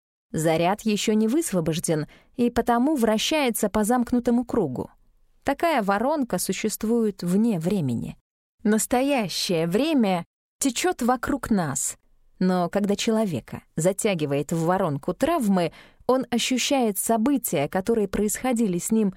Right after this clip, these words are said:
в пятилетнем возрасте, так, как будто это было вчера. Чтобы высвободить отдельные порции энергетического заряда,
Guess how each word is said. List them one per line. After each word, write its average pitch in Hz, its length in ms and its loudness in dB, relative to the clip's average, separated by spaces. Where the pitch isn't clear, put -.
в - 140 -16
пятилетнем 202 640 0
возрасте, 214 640 0
так, - 440 -4
как 208 200 0
будто 247 340 -2
это 247 260 -2
было 240 260 -2
вчера. - 440 -6
Чтобы 190 360 0
высвободить 151 840 -2
отдельные 202 580 2
порции 196 600 0
энергетического 185 960 -2
заряда, 262 520 0